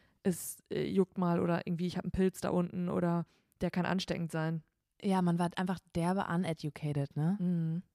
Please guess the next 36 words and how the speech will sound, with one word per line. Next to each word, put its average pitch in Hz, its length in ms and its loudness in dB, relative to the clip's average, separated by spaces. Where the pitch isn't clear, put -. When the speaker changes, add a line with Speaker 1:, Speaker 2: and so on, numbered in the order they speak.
Speaker 2:
Damit 185 200 0
einfach 208 200 8
nicht 208 160 4
befassen, 196 560 -2
auch, 165 220 -2
glaub 170 160 2
ich, 160 120 -2
weil 170 140 -2
es - 60 -12
so 170 140 -4
Ekel 180 280 2
und 165 140 0
Scham 180 240 2
ausgelöst 180 640 0
hat. 185 240 -2
Äh, 175 140 6
ich 160 100 0
glaub, 185 200 2
bei 180 140 2
uns - 640 0
haben 185 200 0
auch 175 200 0
die 214 100 0
meisten 202 840 0
die 190 300 0
Pille 185 440 0
selber 180 280 0
gezahlt 196 400 -4
oder 170 160 2
deren 165 280 4
Eltern, 196 380 4
aber 160 180 4
nicht, 165 400 2
äh, 151 240 -2
in, 160 260 -2
in 160 360 -6